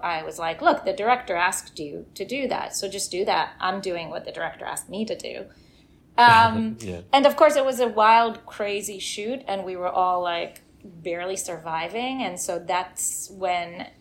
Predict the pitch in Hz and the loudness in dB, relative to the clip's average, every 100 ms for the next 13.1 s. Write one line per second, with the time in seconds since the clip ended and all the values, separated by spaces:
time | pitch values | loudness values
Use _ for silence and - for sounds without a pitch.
0 | _ 175 165 160 165 - 180 170 160 156 | _ -2 -2 0 -2 -6 -12 -12 -12 -14
1 | - 175 170 160 156 156 151 156 160 156 | -16 -12 -12 -10 -10 -10 -12 -8 -4 -4
2 | - _ _ _ _ _ _ - 180 165 | -8 _ _ _ _ _ _ -2 -2 -2
3 | 151 165 - 196 226 226 220 - - 208 | -6 -12 -10 -6 -6 -6 -8 -10 2 4
4 | 190 202 180 175 180 175 180 - - - | 6 4 2 0 -2 -2 -2 -4 -10 -8
5 | 190 - - 214 208 202 - 185 175 180 | -8 -8 -4 -6 -4 -10 -8 -10 -10 -8
6 | 180 185 185 180 - 170 185 180 175 - | -6 -4 -4 -6 -6 -6 -6 -12 -14 -12
7 | 185 180 190 180 180 214 240 285 285 _ | -10 -10 -10 -10 -6 -4 -6 -8 -14 _
8 | - - _ - 247 240 - - - - | -20 -20 _ 6 8 8 0 -20 -16 -2
9 | 247 269 294 285 247 226 214 208 202 196 | 4 6 6 4 0 -4 -6 -4 -4 -4
10 | 190 196 - 208 196 196 190 - - 190 | -6 -8 -6 -2 -2 -2 -4 -10 -4 2
11 | 196 190 190 185 196 190 - - 175 175 | 4 4 2 -2 -4 -4 -8 -6 -6 -6
12 | 170 - 190 180 175 175 - 170 165 165 | -10 -10 -10 -10 -10 -12 -12 -12 -10 -12